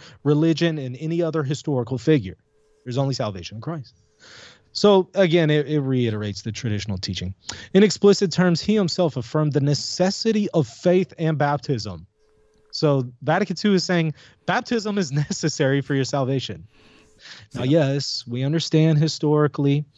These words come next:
Speaker 1: there's multiple ways in which you can receive baptism. The ordinary way is through water, right? But in exceptional cases, maybe somebody who's a catechumen could receive the graces of baptism, even though he hasn't come to the font yet. Uh, if he dies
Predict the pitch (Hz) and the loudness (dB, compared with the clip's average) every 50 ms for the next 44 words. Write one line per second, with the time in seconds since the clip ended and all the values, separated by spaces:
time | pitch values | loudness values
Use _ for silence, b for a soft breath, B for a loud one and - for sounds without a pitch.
0 | B B B B B - 135 127 110 123 143 143 143 - - 170 165 151 151 147 | B B B B B -2 -2 0 2 4 4 4 2 2 2 0 2 4 6 6
1 | 151 156 151 135 147 147 151 139 - - 143 - 156 151 143 143 135 - - 139 | 6 6 6 6 4 4 2 0 -2 -6 -2 -2 0 0 0 -2 -2 0 2 2
2 | 139 147 131 120 127 131 135 - - - 143 135 139 135 123 123 127 - 113 117 | 2 2 2 0 0 0 0 0 0 -2 0 2 4 2 2 2 -2 -4 -4 -4
3 | 113 117 117 123 120 120 117 117 120 113 113 113 110 104 101 101 104 107 - - | -2 0 0 0 0 2 2 4 4 4 4 2 2 2 0 -2 -2 -4 -4 -2
4 | 113 101 98 95 87 82 82 78 85 92 98 92 - - - 90 92 90 92 90 | -2 0 0 0 0 0 -2 -2 -4 -6 -6 -8 -10 -8 -6 -4 -4 -2 -4 -6
5 | - B B B B B B B - 135 160 175 170 160 - - - - 139 160 | -8 B B B B B B B 4 6 6 6 6 6 4 0 0 2 4 4
6 | 165 139 - - 156 156 156 143 - 139 135 135 135 127 - - 135 135 127 117 | 4 4 2 4 4 4 4 4 2 2 4 4 4 2 2 2 2 2 0 0
7 | 113 113 113 117 117 113 - - 127 117 117 113 110 113 113 113 113 104 - 107 | 0 -2 0 0 0 -2 -2 -2 -2 0 0 2 2 2 2 2 0 0 -2 -4
8 | 98 - - 117 113 110 - - - 120 113 110 110 110 107 110 110 B B B | -6 -4 -2 -2 -2 -2 -4 -6 -2 2 2 4 4 2 2 0 -2 B B B
9 | B B B B - - 123 113 110 110 b b b b 101 101 107 104 - - | B B B B 0 2 2 2 2 0 b b b b -4 -2 -2 0 0 0
10 | - 127 120 117 107 95 110 95 104 110 113 113 110 - 117 98 107 104 90 - | 2 4 4 2 2 0 -2 0 2 4 4 4 4 2 0 0 0 -2 0 0
11 | 107 104 107 107 101 - 117 110 101 107 104 104 104 104 - 113 107 110 101 104 | 0 2 2 0 0 0 0 0 0 0 0 0 0 0 -2 -2 0 0 0 0
12 | 101 98 107 101 95 98 92 95 - 113 101 92 - 101 92 92 - - - - | 0 0 0 -2 -2 -2 -4 -2 0 -2 0 0 -2 0 0 0 -2 -2 0 2
13 | 101 101 101 98 101 110 104 101 104 101 B B B B B B B 95 92 95 | 2 2 2 0 2 2 2 2 2 0 B B B B B B B -2 -2 -2
14 | - - 127 110 - 120 107 92 95 - 117 110 110 110 113 113 113 113 113 113 | 0 0 0 0 2 0 0 0 0 0 2 2 4 4 4 4 2 2 0 -2
15 | - - | -2 -4